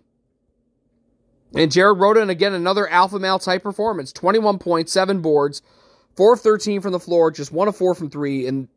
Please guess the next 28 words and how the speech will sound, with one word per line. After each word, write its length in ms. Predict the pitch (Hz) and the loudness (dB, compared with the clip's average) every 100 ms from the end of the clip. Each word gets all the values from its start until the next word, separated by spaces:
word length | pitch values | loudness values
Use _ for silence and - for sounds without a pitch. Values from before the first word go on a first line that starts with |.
| _ | _
Seton 260 | - 226 247 | -8 -2 0
Hall 160 | 202 | 2
struggled 360 | 208 190 208 175 | 2 2 2 2
shooting 300 | - 151 135 | 0 -2 -2
the 80 | 127 | -8
three. 220 | 131 117 | -8 -4
They 100 | 127 | -4
were 80 | 143 | -4
just 220 | 135 - | -8 -6
four 160 | 175 208 | -2 0
for 160 | 190 | -2
eighteen, 540 | 151 160 - 151 139 135 _ _ _ | -2 -4 -4 -4 -4 -6 _ _ _
whereas 260 | 135 147 143 | 0 0 0
Cal 240 | 180 220 | 0 2
was 120 | 214 | 0
four 200 | - 196 | 0 -2
for 120 | 196 160 | -2 -6
twelve. 560 | - 196 170 90 - _ _ _ _ _ _ _ _ - | -4 -2 0 -4 -14 _ _ _ _ _ _ _ _ -2
And 180 | 151 151 | -2 0
Cal 240 | 208 269 | 2 2
was 100 | 233 | 2
also 220 | 226 196 | 0 0
twenty-two 420 | - 214 208 214 | -4 -4 -4 -6
for 100 | 180 | -10
forty-nine 480 | 180 196 180 180 180 | -4 -4 -2 -2 -2
from 120 | 180 | -4
the 80 | 156 | -6
floor, 440 | 147 156 147 143 | -2 2 2 2